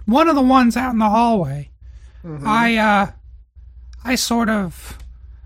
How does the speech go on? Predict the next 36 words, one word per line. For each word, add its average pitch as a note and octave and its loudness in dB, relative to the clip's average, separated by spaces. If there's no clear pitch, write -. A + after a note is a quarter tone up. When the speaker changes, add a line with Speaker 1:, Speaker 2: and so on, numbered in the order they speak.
Speaker 1:
get D#4 4
around C4+ 2
the B3 0
doorway A3+ -2
really G#3+ -4
quickly G#3+ -6
onto G#3 -2
his G#3+ -2
side, F3+ -4
and, G#3 -2
uh, G3+ -2
it's - -10
so C4 -2
quick, - -6
I'm - -12
trying B3+ 0
to - -6
take A#3+ -2
him A3+ 2
off G#3 0
guard. A3 -2
And F#3 -10
I - -6
stab F4+ 2
him D4+ 0
right D#4 2
in D4+ -4
the D4+ -2
kneecap. D4+ -4
Speaker 2:
Okay. C3+ -6
So D#3 -6
why D#3 -4
don't D#3+ -6
you F3 -4
roll E3 0
attack? E3 -8